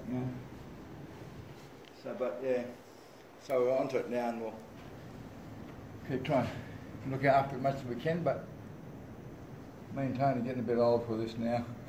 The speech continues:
<laughs> Young ones should be taking over and doing this. Yeah. So they're doing a job of pollinating everything, everything in it too, to keep, uh,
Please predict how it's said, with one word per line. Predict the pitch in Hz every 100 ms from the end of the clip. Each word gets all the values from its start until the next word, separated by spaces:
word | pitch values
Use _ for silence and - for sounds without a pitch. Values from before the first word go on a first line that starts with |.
| - - -
<laughs> | 175 - - - -
Young | 120 123 120
ones | 120 117
should | 110
be | 104
taking | - 117 113 110 101
over | 117 117
and | 104
doing | 107 107 104
this. | 107 - - - - - - - - - - - 117 113 107 - - - - - - - - - - - -
Yeah. | 151 143 - - - - - - - -
So | 139
they're | 135 160
doing | 131 139
a | 127 120
job | 131
of | 117 -
pollinating | 143 135 131 123 139
everything, | 143 120 123 135
everything | 127 - 131
in | 131
it | -
too, | 143 135
to | 131 -
keep, | 143 135
uh, | 131